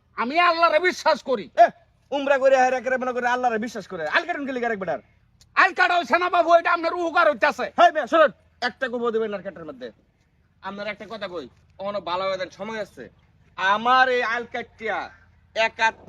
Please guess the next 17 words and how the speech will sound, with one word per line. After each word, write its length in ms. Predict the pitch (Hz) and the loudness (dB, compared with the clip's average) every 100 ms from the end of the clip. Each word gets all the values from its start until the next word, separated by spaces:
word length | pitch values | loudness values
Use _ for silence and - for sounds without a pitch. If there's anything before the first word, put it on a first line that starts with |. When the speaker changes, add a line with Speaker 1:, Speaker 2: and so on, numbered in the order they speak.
| 202 | -14
Speaker 2:
জমি 240 | 175 240 247 | -10 -8 -6
নেহাইরে 400 | 240 247 247 240 | -4 -2 0 0
আমনে 460 | 233 233 220 165 110 - _ _ _ | -2 -4 -6 -8 -10 -20 _ _ _
প্রতি 400 | 262 285 - 285 | 0 0 0 -8
বছর 760 | 220 202 262 262 240 262 285 285 _ - | -2 2 2 2 4 6 4 0 _ -2
আমনে 260 | 214 214 | -2 -2
সর্বোচ্চ 500 | 202 233 269 277 - | -2 0 2 0 0
নয় 240 | 262 240 - _ _ _ - | 0 0 -2 _ _ _ -8
দুই 120 | 262 | 0
দরা 220 | 214 202 | 2 2
ধানই 260 | 180 180 185 | 2 0 -2
পাইলেন, 300 | 190 190 180 | -2 -2 2
দশ 200 | 202 - | 0 0
কেজির 300 | 240 226 220 | -6 -4 -2
উপরে 140 | 220 | -2
ধান 160 | 185 175 | 0 0
পাইবেন। 340 | 214 277 | 4 4